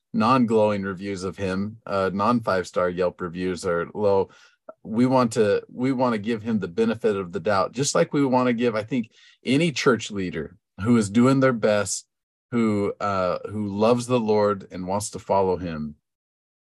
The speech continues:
Uh, I don't think we can go wrong when we do that. I was just, uh, thinking about Joseph Smith actually today and about how he, how he just would, uh, he would forgive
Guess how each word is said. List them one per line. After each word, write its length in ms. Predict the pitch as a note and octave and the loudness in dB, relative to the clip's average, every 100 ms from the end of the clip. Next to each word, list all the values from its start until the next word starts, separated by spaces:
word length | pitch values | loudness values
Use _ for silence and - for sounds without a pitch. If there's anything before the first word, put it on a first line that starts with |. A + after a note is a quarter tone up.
| _ _ | _ _
Uh, 220 | A2+ G#2 F#2 | -2 0 0
I 80 | G#2+ | 2
don't 160 | A#2+ | 2
think 180 | A#2 B2+ | 2 0
we 80 | A#2+ | 0
can 180 | A2+ A2 | 0 2
go 120 | G#2+ | 2
wrong 480 | G2 G2+ F#2 E2 D2 _ _ _ _ - | 2 0 0 -4 -10 _ _ _ _ -2
when 160 | A2+ | 0
we 100 | G#2 | 0
do 200 | F2 G2 | -2 -2
that. 180 | F#2 E2+ | 0 2
I 80 | G#2+ | 2
was 140 | A#2 | 2
just, 320 | A2 G#2 - - | 0 -4 -6 -12
uh, 160 | - - _ - | -16 -16 _ 0
thinking 240 | A#2+ A2+ | 2 4
about 180 | G2+ G2 | 4 2
Joseph 300 | G2+ G#2 F#2 | 2 0 0
Smith 240 | - - | -2 -2
actually 400 | F#2 E2+ - F2+ | -2 -4 -6 -8
today 380 | - F#2 F2+ F2 | -6 -2 0 0
and 100 | E2 | -2
about 280 | F2 F#2 F#2 | 0 0 0
how 240 | F2 G2+ | -2 -2
he, 440 | E2 - D3+ B2+ A#2 _ _ _ _ _ - - _ - | -2 -2 0 0 -2 _ _ _ _ _ -20 -20 _ -6
how 200 | A#2+ G#2+ | -4 -2
he 220 | - G3+ | 0 0
just 360 | C3+ A#2+ G#2+ | 4 2 2
would, 480 | A2+ A2+ G#2+ G2 F2 _ _ _ _ _ _ _ | 2 4 4 2 -6 _ _ _ _ _ _ _
uh, 420 | B2+ A2 G2+ F#2 G2+ _ _ _ _ _ _ - | -2 0 0 -2 -4 _ _ _ _ _ _ -12
he 180 | A#2 D#3 | -4 0
would 220 | F3 A#2+ | 2 0
forgive 420 | - A#2+ A#2+ C#3+ | -2 0 4 4